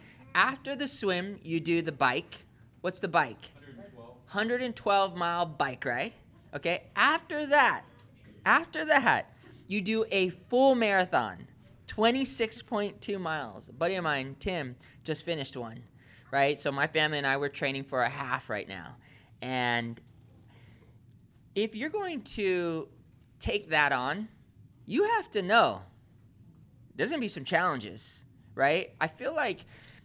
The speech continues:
Speaker 1: and I, I, I heard Lisa Nichols say this, and she says, "People want their conviction without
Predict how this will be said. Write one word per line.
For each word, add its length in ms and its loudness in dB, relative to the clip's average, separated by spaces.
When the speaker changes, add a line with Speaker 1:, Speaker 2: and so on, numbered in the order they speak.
Speaker 1:
and 120 0
I, 100 2
I, 100 6
I 40 4
heard 380 4
Lisa 260 2
Nichols 600 -2
say 300 -2
this, 300 2
and 100 -6
she 120 -2
says, 200 0
"People 400 -4
want 340 0
their 140 0
conviction 920 -6
without 520 4